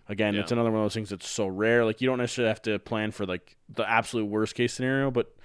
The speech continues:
Speaker 2: Right.
Speaker 1: you still have to have some sort of plan.
Speaker 2: Yeah.
Speaker 1: Um, but it's just, it, it's gonna be super interesting to see how, how they can deal with all this, 'cause it's, it's,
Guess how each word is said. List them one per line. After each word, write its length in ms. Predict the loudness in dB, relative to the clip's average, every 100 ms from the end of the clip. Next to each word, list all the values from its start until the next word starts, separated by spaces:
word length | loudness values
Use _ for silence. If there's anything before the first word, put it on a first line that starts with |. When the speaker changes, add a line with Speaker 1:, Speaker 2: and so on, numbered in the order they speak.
| -20 -8
Speaker 2:
Right. 260 | -6 -6 _ -8
Speaker 1:
you 100 | -4
still 160 | 8 10
have 80 | 10
to 60 |
have 100 | 4
some 180 | 0 -4
sort 160 | 0 -2
of 60 |
plan. 320 | -2 -6 -6 -8 -12
Speaker 2:
Yeah. 160 | -14 -14 _ _ _ _ _ -14 -2
Speaker 1:
Um, 540 | 0 2 0 -4 -6
but 120 | -2 -2
it's 120 | 0
just, 200 | -4 -4 -2
it, 220 | -2 -2
it's 140 | -4 -2
gonna 160 | 2 4
be 100 | 2
super 360 | 2 2 2
interesting 360 | 0 0 -2 -2
to 40 |
see 280 | -2 0 0
how, 560 | 2 4 4 4 0 -4 _ _ -20 _ _ _ _
how 140 | 6
they 120 | 8 6
can 200 | 4 -2
deal 260 | 2 4
with 100 | 6
all 120 | 4 2
this, 140 | 0
'cause 140 | 0 -2
it's, 300 | -2 -10 -16 _
it's, 280 | -4 -4 -6